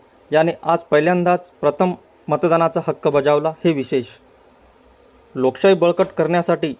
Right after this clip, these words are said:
आणि संसदेत चांगला उमेदवार निवडून जाण्यासाठी मतदान हा आपला प्रथम अधिकार समजून सर्वांनी घराबाहेर पडून मतदान करावे.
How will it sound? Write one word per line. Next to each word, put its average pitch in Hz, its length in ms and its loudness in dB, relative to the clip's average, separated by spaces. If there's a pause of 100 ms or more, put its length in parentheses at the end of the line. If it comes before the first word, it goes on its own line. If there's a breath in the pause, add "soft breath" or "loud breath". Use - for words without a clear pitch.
आणि 160 180 0
संसदेत 160 520 0 (120)
चांगला 151 260 2
उमेदवार 160 460 0
निवडून 147 340 -2
जाण्यासाठी 147 520 -2 (440 soft breath)
मतदान 165 480 2
हा 165 180 2
आपला 165 280 -2
प्रथम 165 540 -2
अधिकार 156 300 0
समजून 156 440 -4 (460 soft breath)
सर्वांनी 170 380 2
घराबाहेर 156 460 0
पडून 156 300 0
मतदान 156 440 -2
करावे. 151 400 2